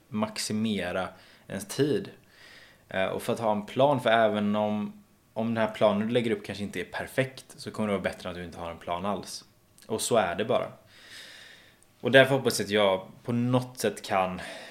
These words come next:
eh, skapa någon ny tanke i, i ditt huvud, skapa en dialog. Jag ser jättegärna att någon, eh, eh, s-, lyssnar på podden, lägger ut någon, startar, <laughs> startar en egen podd, säger att jag är helt fel så vi kan starta en diskussion om det.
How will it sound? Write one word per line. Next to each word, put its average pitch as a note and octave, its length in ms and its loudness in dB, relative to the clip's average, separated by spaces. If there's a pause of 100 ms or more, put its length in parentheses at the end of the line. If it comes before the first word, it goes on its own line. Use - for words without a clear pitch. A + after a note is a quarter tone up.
(200)
eh, G2 320 -6
skapa - 400 -2
någon F#2+ 360 -4
ny G#2 440 -2
tanke G#2 460 -4
i, G2+ 300 0
i G2+ 40 -4
ditt G2 200 -8
huvud, G2 320 -2
skapa - 260 -4
en G2 80 -2
dialog. G#2 440 4
Jag G2+ 260 2
ser G#2+ 180 -4
jättegärna G2+ 500 -2
att G2 80 -6
någon, F#2 420 -4
eh, F#2 360 -4 (720)
eh, F#2 260 -6 (140)
s-, - 320 -12 (220)
lyssnar A2 280 -4
på G#2+ 80 0
podden, G#2+ 600 -2 (340)
lägger A2 260 0
ut G#2+ 200 4
någon, G#2 300 -4
startar, A2+ 460 0
<laughs> - 20 -2
startar A#2 180 2
en G#2+ 140 0
egen G#2 180 0
podd, G#2 260 0
säger G#2 200 0
att F#2+ 60 -4
jag G2 120 0
är F#2+ 60 -2
helt G2+ 280 -2
fel G#2 360 -2
så G2+ 100 -8
vi G2+ 60 -2
kan G2 100 -8
starta F#2 240 -2
en F2+ 100 -8
diskussion B2 500 -4
om F#2+ 160 -4
det. G2 140 -10